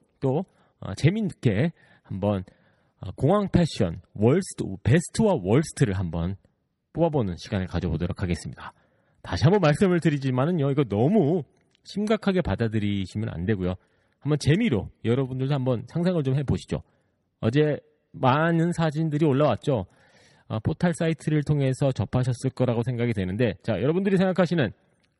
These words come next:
공항 패션, 이천십사 년 스프링 캠프 공항 패션 베스트와 워스트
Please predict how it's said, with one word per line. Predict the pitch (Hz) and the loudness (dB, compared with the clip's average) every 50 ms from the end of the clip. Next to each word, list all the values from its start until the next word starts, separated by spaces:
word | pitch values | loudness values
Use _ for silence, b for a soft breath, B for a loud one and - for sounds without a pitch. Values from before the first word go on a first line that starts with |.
| _ | _
공항 | - 123 135 170 180 185 - | -4 0 0 2 2 2 2
패션, | - - - 143 - - 117 90 87 - b b b b b b b b b | 2 2 2 0 0 0 0 0 0 -4 b b b b b b b b b
이천십사 | - 131 135 - - 185 170 160 156 - 165 160 - _ - - - 117 107 | -2 -2 -2 2 2 2 2 2 -2 -2 -2 -4 -4 _ -6 -2 0 2 2
년 | 113 127 120 110 | 2 2 0 0
스프링 | - - - - - 226 233 | -2 -4 -2 0 0 0 0
캠프 | 196 - 202 190 - - 208 | 0 0 0 2 2 0 2
공항 | - - 147 156 156 151 143 | 2 2 2 2 0 0 0
패션 | - 135 113 - - - 82 80 82 b b b b b b b b b b b | -2 -2 -2 -2 -4 -4 -4 -4 -6 b b b b b b b b b b b
베스트와 | - - 123 165 - - - - 202 196 185 | 0 2 2 2 0 0 0 2 2 2 2
워스트 | 151 101 98 120 139 - - - - - 107 90 76 | 2 4 4 2 2 2 -2 -10 -6 -4 -2 -2 -2